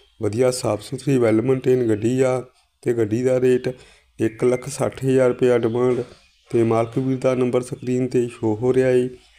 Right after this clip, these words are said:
ਇਸ ਨੰਬਰ 'ਤੇ ਕਾਲ ਕਰਕੇ ਤੁਸੀਂ ਹੋਰ ਜਾਣਕਾਰੀ ਲੈ ਸਕਦੇ ਹੋ ਤੇ ਨਾਲ ਹੀ ਗੱਡੀ ਖਰੀਦਣ ਤੋਂ ਪਹਿਲਾਂ ਟੈਸਟ ਡਰਾਈਵ ਤੇ ਪੇਪਰ ਵਗੈਰਾ ਜ਼ਰੂਰ ਵੈਰੀਫਾਈ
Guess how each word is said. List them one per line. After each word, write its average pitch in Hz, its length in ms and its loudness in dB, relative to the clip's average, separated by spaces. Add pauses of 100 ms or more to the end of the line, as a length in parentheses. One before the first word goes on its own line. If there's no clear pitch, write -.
(220)
ਇਸ 113 220 2
ਨੰਬਰ 131 260 0
'ਤੇ 127 200 0
ਕਾਲ 104 220 0
ਕਰਕੇ 127 400 -2
ਤੁਸੀਂ 123 280 -2
ਹੋਰ 117 240 0
ਜਾਣਕਾਰੀ 120 580 0
ਲੈ 123 140 0
ਸਕਦੇ 101 360 -4
ਹੋ 98 200 -2 (440)
ਤੇ 107 140 0
ਨਾਲ 107 280 2
ਹੀ 127 320 -2 (520)
ਗੱਡੀ 117 220 0
ਖਰੀਦਣ 117 460 -2
ਤੋਂ 127 160 0
ਪਹਿਲਾਂ 123 280 0
ਟੈਸਟ 110 300 -4
ਡਰਾਈਵ 127 340 2 (520)
ਤੇ 127 80 2
ਪੇਪਰ 120 360 0
ਵਗੈਰਾ 127 380 2
ਜ਼ਰੂਰ 117 340 2
ਵੈਰੀਫਾਈ 107 500 0